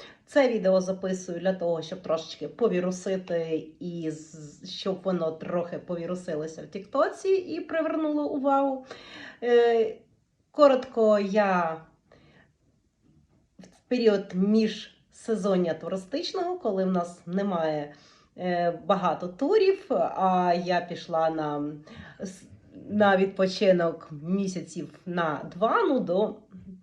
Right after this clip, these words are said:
кінця березня точно. От, е, тому я буду займатися в цей час науковою діяльністю, писати посібник, е, знімати контент, е, свій екскурсійний, писати свої,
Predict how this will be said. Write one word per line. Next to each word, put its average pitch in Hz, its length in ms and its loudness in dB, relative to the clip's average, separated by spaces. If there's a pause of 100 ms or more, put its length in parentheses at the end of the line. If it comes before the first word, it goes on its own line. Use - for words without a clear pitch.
(440)
кінця 220 440 4
березня 185 600 4
точно. - 420 -6 (600)
От, 196 420 2
е, 196 220 8
тому 240 760 8
я 214 180 8
буду 185 140 -2
займатися 185 720 2
в 170 160 -4
цей 185 120 -6
час 170 420 0
науковою 180 560 2
діяльністю, 349 680 0
писати 190 500 -2
посібник, 370 760 -2
е, 226 440 4
знімати 185 600 -2
контент, 294 760 -2
е, 302 560 2 (420)
свій - 260 0
екскурсійний, 226 1000 2
писати 190 540 -2
свої, 180 520 -4